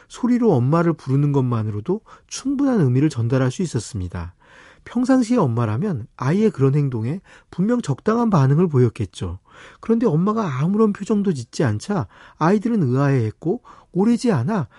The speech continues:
탐색 활동을 멈췄습니다. 그러고는 흥분하며 짜증을 부리고 결국은 울어버리고 말았죠. 어떤 아이들은 엄마에게 다가가 엄마를 만지거나 미소를 지으며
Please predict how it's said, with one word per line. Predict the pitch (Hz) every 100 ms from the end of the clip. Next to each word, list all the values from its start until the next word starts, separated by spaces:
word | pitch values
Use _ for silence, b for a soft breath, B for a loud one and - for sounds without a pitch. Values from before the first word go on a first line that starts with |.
| b -
탐색 | - 262 262
활동을 | 240 190 - 175
멈췄습니다. | 190 127 - 208 - 113 95 90 92 B B B B
그러고는 | 214 220 220 214
흥분하며 | 190 240 254 226 165 151
짜증을 | 156 220 220 220 196
부리고 | 139 113 113 202 - B B
결국은 | - 131 147 180 151
울어버리고 | 120 180 196 165 139
말았죠. | 180 120 95 - 98 82 _ _ B B B -
어떤 | 165 247
아이들은 | 233 208 208 220
엄마에게 | 123 135 175 175 170
다가가 | 156 113 107 190 170 - B B B
엄마를 | 123 139 147 147
만지거나 | 143 101 113 127 127 127 127
미소를 | 110 131 - 165 143
지으며 | 123 113 110 110